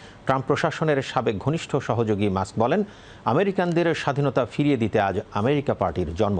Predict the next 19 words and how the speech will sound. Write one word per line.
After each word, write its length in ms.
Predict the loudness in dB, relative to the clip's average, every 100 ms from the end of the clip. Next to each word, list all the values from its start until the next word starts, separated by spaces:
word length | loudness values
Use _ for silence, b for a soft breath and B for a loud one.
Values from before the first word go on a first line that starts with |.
| -4
হলো। 160 | -6 -8 -4
এর 120 | 0 0
আগে 220 | 0 -2 -4 B B -4
যুক্তরাষ্ট্রে 500 | 0 2 2 0 0 0
নতুন 180 | 0 2 2
রাজনৈতিক 520 | 0 -2 0 0 2
দল 160 | 2 2 0
দরকার 260 | 0 -2
কিনা 260 | -2 -2 -2 -6 -16 -14 -4
এমন 240 | 0 2
একটি 200 | 0 0 0 2
জরিপ 200 | 0 0 -2
চালান 300 | -2 -2 -6 -8
মাস্ক। 260 | -8 -8 -12 -18 -20 -20 -20 -8 -2
এক্সে 280 | -2 0 -2
চালানো 440 | 0 0 2 0 2
ওই 140 | 0 2
জরিপে 400 | 2 2 2 2 2
প্রায় 200 | -2